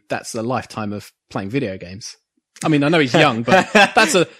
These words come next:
Speaker 1: that's
Speaker 2: The
Speaker 1: a good
Speaker 2: assumption
Speaker 1: <laughs> It's got to be video games, hasn't it?
Speaker 2: The assumption always that it's
Speaker 1: That
Speaker 2: video
Speaker 1: it's
Speaker 2: games.
Speaker 1: breeding a new level of drivers. It has to be. But having, you know, got that out of the way, let's talk about Cherub versus Eruption.
Speaker 2: Cherub are flipped out of the arena.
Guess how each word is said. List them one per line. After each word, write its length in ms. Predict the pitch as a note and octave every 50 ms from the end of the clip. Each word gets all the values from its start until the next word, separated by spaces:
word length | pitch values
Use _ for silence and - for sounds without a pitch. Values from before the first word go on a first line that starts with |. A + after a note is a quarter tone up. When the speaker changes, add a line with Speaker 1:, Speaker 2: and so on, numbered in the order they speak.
| _ -
Speaker 1:
that's 140 | A3+ G#3+
Speaker 2:
The 60 | A3+ G#3+
Speaker 1:
a 260 | - - G#3+ G3 -
good 60 | F3
Speaker 2:
assumption 340 | F3+ E3 - A#3 A3 F#3 G3
Speaker 1:
<laughs> 680 | G3+ A3 - A#3+ G#3+ G#3 F#3 E3+ C#3 F3 B3 D#4+ D4+
It's 140 | G3+ F#3 -
got 160 | A#3 A#3 G#3
to 80 | - -
be 100 | E3+ D#3+
video 320 | F3 F3+ E3 C#3+ B2+ B2+
games, 300 | A#2 A#2+ A#2 B2 C3+ -
hasn't 260 | - D3+ C3+ B2 A2+
it? 100 | A2 A2+
Speaker 2:
The 40 | F#3
assumption 480 | F3 - - - F3+ E3 - - D#3 D#3
always 300 | D#3 C#3+ C3+ C3 B2 A#2+
that 60 | A#2
it's 80 | B2 F#3
Speaker 1:
That 80 | F#3
Speaker 2:
video 160 | F#3+ - - A#2+
Speaker 1:
it's 100 | A2 A2+
Speaker 2:
games. 180 | - A#2+ -
Speaker 1:
breeding 360 | F3 G#3 G#3 F#3+ D#3+ C3+ C3
a 40 | C3
new 280 | C#3+ D3+ E3+ F#3+ F#3 E3
level 260 | D#3 D3 D3 C#3 C3
of 80 | B2+ A#2+
drivers. 460 | - D#3 D3 C3+ C3 A2+ G#2+ G#2+ -
It 80 | - -
has 300 | - D3+ C#3 - - -
to 80 | A#2
be. 200 | A2 G#2+ G2 - _ _ _ _ _ _
But 180 | D#3+ D3 D3+ - - _ _ _ _ _ _ - - F#3 D#3+ _ _ _ - -
having, 480 | - - E3 F3 F3+ F3+ F3+ E3 D3+ - _ _ -
you 120 | G3 D#3+ B2+
know, 120 | A2 G#2
got 280 | C3+ - F3 F3 - -
that 100 | D3+ D3
out 100 | D#3 C#3+
of 60 | C#3
the 60 | C3+
way, 260 | B2 A#2 A2+ A2+ A2+ A#2+
let's 240 | C3+ - - - -
talk 180 | - D3 C3+
about 220 | C#3 B2+ A2+ - -
Cherub 340 | - - C#3 B2+ C3+ C3+ B2+
versus 380 | B2+ B2 B2+ B2 - C3+ C3
Eruption. 440 | A#2 A2+ G#2+ - - - - G2+ - - - - _ _ _ _ -
Speaker 2:
Cherub 400 | - - E3 D#3+ D#3+ E3 C#3+ C#3
are 40 |
flipped 260 | - - C#3+ - - B2
out 80 | A2
of 80 | A#2+ -
the 120 | A#2+ A#2
arena. 300 | A2 A2 G#2+ G#2+ G#2+ -